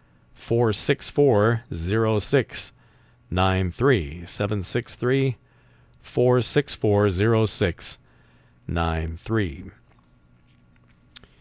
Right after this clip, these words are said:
And let's see, king-size bed frame for sale, a steel construction bed frame for thirty dollars.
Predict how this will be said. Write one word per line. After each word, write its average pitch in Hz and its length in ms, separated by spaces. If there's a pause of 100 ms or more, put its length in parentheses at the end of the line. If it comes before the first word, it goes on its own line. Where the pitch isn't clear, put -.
(880)
And 156 540
let's 156 160
see, 104 800 (680)
king-size 123 580
bed 143 300
frame 117 400
for 113 140
sale, 123 540
a 110 60
steel 113 420
construction 113 840 (180)
bed 98 340
frame 110 420
for 101 120
thirty 104 360
dollars. 101 500